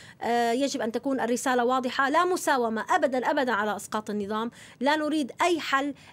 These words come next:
يبقي الأسد في السلطة ولو لفترة قليلة، نريد أن يبدأ الحل السياسي برحيل هذا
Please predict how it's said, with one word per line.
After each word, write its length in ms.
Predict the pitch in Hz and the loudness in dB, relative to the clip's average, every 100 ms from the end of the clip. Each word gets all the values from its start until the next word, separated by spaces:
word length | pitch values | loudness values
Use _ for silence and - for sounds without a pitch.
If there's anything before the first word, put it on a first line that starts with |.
| 262 | 0
يبقي 320 | 339 - 302 | 0 0 -2
الأسد 340 | - 247 233 | -2 -2 -4
في 60 | 247 | -4
السلطة 360 | - 247 240 | -2 -2 0
ولو 240 | 254 320 294 | 0 2 2
لفترة 380 | 269 262 254 240 | 0 -4 -4 -4
قليلة، 440 | - 226 233 233 | -2 -2 0 0
نريد 280 | 247 311 269 | 2 2 2
أن 100 | 285 | 0
يبدأ 240 | 302 269 | 0 0
الحل 260 | 285 - 302 | -2 -2 -2
السياسي 460 | 269 285 294 294 | -2 0 0 0
برحيل 360 | 262 277 - 302 | -2 -2 0 0
هذا 320 | 269 254 254 | 0 2 0